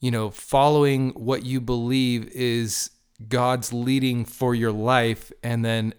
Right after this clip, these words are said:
be misunderstood by the very people that you really, truly want to reach. And that's what I saw in this documentary. And it just makes me really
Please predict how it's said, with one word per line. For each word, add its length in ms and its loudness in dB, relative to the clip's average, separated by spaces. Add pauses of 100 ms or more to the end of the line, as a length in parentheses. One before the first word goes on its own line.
(160)
be 260 -2
misunderstood 1080 -2
by 140 0
the 80 -6
very 320 -2
people 460 -4
that 180 -4
you 500 -4
really, 540 0
truly 600 -2
want 320 -2
to 140 -6
reach. 340 -2
And 140 -2
that's 160 0
what 80 0
I 80 2
saw 540 2 (320)
in 100 -2
this 140 0
documentary. 720 0
And 100 -2
it 40 -4
just 200 -8
makes 320 -2
me 280 2 (720)
really 800 4